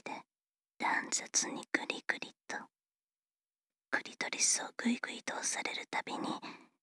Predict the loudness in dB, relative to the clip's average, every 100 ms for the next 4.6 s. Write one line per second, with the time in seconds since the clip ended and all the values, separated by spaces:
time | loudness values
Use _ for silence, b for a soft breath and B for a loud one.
0 | _ _ _ 0 2 0 2 4 8 8
1 | 4 0 0 0 -2 -4 -6 -12 _ _
2 | _ _ _ _ 2 4 4 2 2 2
3 | 4 4 2 -6 -2 0 2 0 -2 -2
4 | 0 2 4 4 2 -2